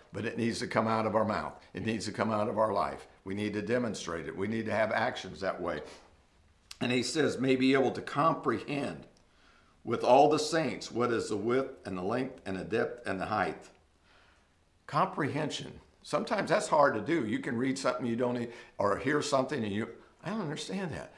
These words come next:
No, he wants you to comprehend. What's he wants you to comprehend? The, the width and the length and the depth and the height. To know the love of Christ. Wow. "Which passes even our natural knowledge.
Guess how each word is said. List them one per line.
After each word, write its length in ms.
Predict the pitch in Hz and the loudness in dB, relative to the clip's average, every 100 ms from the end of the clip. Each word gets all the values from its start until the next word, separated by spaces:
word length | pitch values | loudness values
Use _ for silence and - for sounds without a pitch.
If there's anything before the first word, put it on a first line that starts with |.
| - | -10
No, 140 | 110 123 | -2 0
he 160 | 147 | 2
wants 320 | 185 165 156 139 | 2 2 2 0
you 80 | |
to 80 | 110 | -4
comprehend. 880 | - 127 135 104 95 98 139 101 92 | -4 -4 -2 -2 -4 -4 -2 -4 -2
What's 200 | 117 117 | -2 -2
he 80 | 123 | -4
wants 280 | 131 127 107 | -4 -4 -6
you 60 | |
to 60 | 95 | -6
comprehend? 600 | 113 120 - 95 - 78 - - - - | -4 -4 -4 -4 -4 -6 -12 -20 -18 -14
The, 100 | - | -8
the 80 | 95 | -6
width 440 | 87 107 113 - - | 0 0 0 -4 -10
and 120 | 92 | -6
the 40 | 85 | -2
length 400 | 101 117 - - | -2 -2 -4 -6
and 120 | 87 | -6
the 80 | 80 | -2
depth 380 | 107 113 - | 0 -2 -2
and 100 | 90 | -4
the 80 | 82 | -2
height. 280 | 123 117 92 - - | 0 -2 -2 -10 -10
To 100 | 123 | -4
know 480 | 104 110 131 160 170 | 0 4 4 4 2
the 160 | - 104 | 0 0
love 540 | 98 110 131 147 147 | 2 4 4 2 0
of 240 | 92 92 - | -2 -2 -8
Christ. 760 | 101 110 120 90 - - - _ _ _ _ | 0 2 2 0 -6 -12 -14 _ _ _ _
Wow. 500 | - 123 104 76 - - - - - - | -4 -4 -2 -6 -10 -16 -20 -20 -20 -8
"Which 320 | - 135 135 | 2 2 2
passes 640 | - 147 151 151 131 104 - - | 6 8 8 4 -2 -2 -10 -6
even 400 | 117 139 131 113 107 | -2 0 0 -2 0
our 160 | 101 101 | 0 0
natural 500 | 95 107 110 98 98 | 0 -2 -2 -2 -2
knowledge. 600 | 95 92 76 71 - | 0 -2 -2 -8 -14